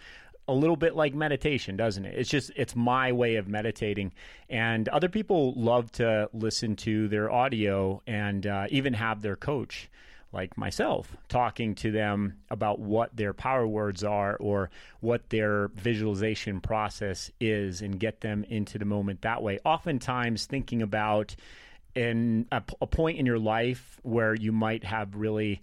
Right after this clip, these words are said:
accomplished something great or you had a high level of success in something, that you're bringing yourself back to those moments and reminding yourself about why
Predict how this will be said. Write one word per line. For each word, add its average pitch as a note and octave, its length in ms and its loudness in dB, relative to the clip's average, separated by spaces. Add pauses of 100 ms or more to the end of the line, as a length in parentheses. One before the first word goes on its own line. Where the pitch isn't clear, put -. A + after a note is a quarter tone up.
(320)
accomplished A2 580 -2
something G2+ 380 -4
great A#2+ 680 0
or G#2 300 0
you G#2+ 240 0
had G#2 320 -2 (320)
a G#2 60 -2
high B2 280 0
level A2+ 360 2
of F#2+ 100 -6
success B2+ 500 -4
in A#2+ 100 0
something, A2 500 -2
that G#2+ 160 -2
you're A#2 160 2
bringing C3 320 -2
yourself A2+ 420 -2
back A2 280 -2
to - 60 -14
those C3 240 0
moments A2+ 360 0
and G#2 160 -2
reminding G#2+ 580 0
yourself G#2+ 500 0 (380)
about G#2+ 500 0 (200)
why G2+ 840 0